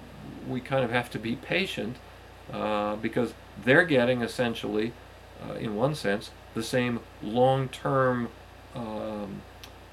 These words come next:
uh, period to recognize the error of their ways as we are. They happen to be choosing to use that time period to just continue in their wicked ways. So I would say that it is a blessing from Hashem,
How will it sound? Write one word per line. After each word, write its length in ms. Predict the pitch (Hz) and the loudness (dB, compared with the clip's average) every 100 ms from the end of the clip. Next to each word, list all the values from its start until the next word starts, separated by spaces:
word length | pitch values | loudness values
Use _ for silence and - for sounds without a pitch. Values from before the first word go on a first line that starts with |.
| - | -18
uh, 300 | - - 135 - | -14 -12 -12 -14
period 600 | - 160 151 117 117 143 - | 0 2 4 4 2 -2 -4
to 300 | 117 110 113 | -2 0 0
recognize 680 | 117 120 123 117 110 107 | 2 2 2 -2 -4 -4
the 180 | 110 123 | -6 -4
error 240 | 123 120 113 | -2 0 -2
of 80 | |
their 140 | 95 98 | -2 -2
ways 360 | 113 120 117 - | -2 -2 -4 -2
as 200 | 110 101 | -4 -2
we 220 | 110 196 | -2 -2
are. 300 | 160 90 127 - - - - | -2 -6 -10 -12 -20 -10 2
They 120 | 156 | 4
happen 200 | 127 107 | 4 0
to 60 | |
be 160 | 98 104 | -4 -6
choosing 760 | - - 190 226 196 117 104 110 | -6 -4 0 2 2 -2 -4 -6
to 100 | 107 | -4
use 260 | 113 113 101 | -2 -2 -2
that 280 | 104 107 | -4 -4
time 300 | - 107 104 | -6 -6 -6
period 380 | 101 101 101 117 - - - | -4 -2 0 -2 -8 -20 -10
to 80 | 123 | -8
just 300 | 104 107 - - - - | -4 -6 -6 -14 -20 -12
continue 440 | - 117 117 107 98 | -8 -6 -4 -4 -6
in 100 | 95 | -6
their 120 | 95 | -8
wicked 380 | 92 92 101 98 | -6 -6 -6 0
ways. 420 | 135 - - - - - - - | 0 0 -10 -16 -20 -20 -20 -20
So 280 | - 120 110 | -6 0 4
I 120 | 120 | 4
would 260 | 120 110 107 | 4 0 -2
say 260 | - 147 139 | -2 2 2
that 280 | 123 113 | 2 -2
it 100 | 117 | 0
is 160 | 110 101 | -4 -6
a 60 | 98 | -6
blessing 500 | 113 123 127 127 104 | -2 -2 -2 -8 -8
from 220 | 101 95 | -8 -8
Hashem, 560 | 98 - 135 127 127 | -10 -8 -4 -2 -4